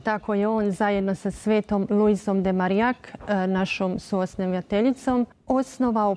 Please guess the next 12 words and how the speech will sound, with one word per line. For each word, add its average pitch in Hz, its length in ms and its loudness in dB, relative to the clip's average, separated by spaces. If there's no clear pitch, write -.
prvu 277 320 4
redovničku 220 680 2
zajednicu 220 960 0
u 208 100 0
povijesti 220 640 2
crkve 240 560 -2
koja 233 260 0
je 233 140 4
djelovala 220 640 2
izvan 233 600 0
samostanskih 208 960 0
zidina. 180 600 -2